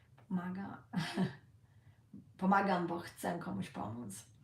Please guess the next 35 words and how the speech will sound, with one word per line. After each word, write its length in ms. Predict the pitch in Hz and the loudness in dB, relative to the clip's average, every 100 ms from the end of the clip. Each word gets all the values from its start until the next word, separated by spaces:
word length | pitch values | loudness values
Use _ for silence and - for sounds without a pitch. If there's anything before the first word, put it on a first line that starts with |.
| - - - | -20 -14 -2
a 60 | |
nie 180 | 180 185 | 2 4
oczekuję 460 | 180 185 - 190 180 | 2 -2 0 0 2
nic. 460 | 180 139 101 - - | -2 -4 -8 -12 -12
Często 460 | - 185 190 - 185 | -2 0 0 -2 -2
ludzie 320 | 175 185 196 | -2 0 -2
popełniają 680 | 190 180 180 170 175 175 170 | -2 -6 -4 -6 -6 -6 -6
ten 280 | 185 175 160 | -4 -4 -4
błąd 460 | 165 165 185 208 - - | -4 -4 -4 -6 -10 -8
i 100 | 180 | -8
to 240 | - 170 | -6 -4
prowadzi 540 | 190 196 185 170 170 175 | -4 -4 -6 -4 -6 -8
do, 380 | 170 180 - 202 | -8 -8 -8 -6
do 120 | 175 | -4
dużych 300 | 175 185 185 | -4 -6 -6
frustracji. 580 | 190 - - - - - - - - | -8 -8 -6 -6 -6 -14 -16 -16 -4
Więc 220 | 214 202 | 0 2
Grażynko, 920 | 214 208 202 214 202 185 - - - - - - - - - | 4 2 2 2 2 0 -2 -8 -10 -18 -20 -20 -20 -8 0
<laughs> 1120 | 185 247 202 - - - - - - - - | 6 8 8 4 0 2 2 -6 -18 -16 0
nie 300 | 180 202 208 | 6 6 6
każdy 500 | 214 226 240 240 233 | 0 4 4 4 0
jest 280 | 208 - - | 0 -2 -2
w 60 | |
stanie 480 | - 175 170 170 175 | -4 -2 -2 -2 -6
tak 200 | 180 - | -8 -10
się 200 | - - | -6 -6
czuć. 460 | - - - - - - _ - - - | -4 -8 -8 -12 -14 -20 _ -20 -18 -2
Nie 140 | 180 175 | 0 0
każdy 380 | 196 175 180 | 0 -2 -2
i 140 | - 180 | -2 0
jest 180 | 175 165 | 0 0
bardzo 320 | 185 185 196 | -2 -2 -4
fajnie, 440 | 196 180 185 190 | -4 -2 0 -2
że 140 | 185 175 | -2 -6
ty 180 | 190 | -6